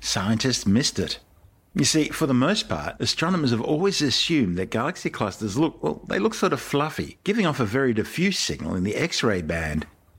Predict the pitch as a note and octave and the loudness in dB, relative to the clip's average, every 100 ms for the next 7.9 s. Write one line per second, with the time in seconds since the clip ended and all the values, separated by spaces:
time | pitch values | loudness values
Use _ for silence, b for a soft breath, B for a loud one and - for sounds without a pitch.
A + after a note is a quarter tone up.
0 | _ _ - D3+ - - G2+ A2 G2 G2 | _ _ 2 2 0 -4 -2 0 0 0
1 | C#3+ F3 D2+ F2 - G#2 A2 B2 - C3 | 0 0 0 -4 -2 -2 0 -2 -4 -2
2 | G#3 - G#2+ F#2+ - F#2 F2 D#2 D2 - | 0 0 -2 -4 -2 -2 -2 -4 -6 -4
3 | D#3 D3+ C#3+ B2 E3+ F3+ B2 F#2 G2+ A2 | -2 2 4 4 2 2 2 0 0 -2
4 | E2 C3+ A#2 - - D3 C3+ B2 - G#2 | 2 2 2 0 0 2 4 4 2 -4
5 | - A#2 A#2 - C3 F2 - - - G#2 | -2 -2 -2 -4 -2 -2 -8 -8 -6 -2
6 | G#2+ E2 D2 G#2 A#2+ A2+ F2 - - _ | -2 -2 -2 0 2 2 0 -4 -10 _
7 | _ _ _ - - - G3 F2 | _ _ _ -6 -2 2 0 0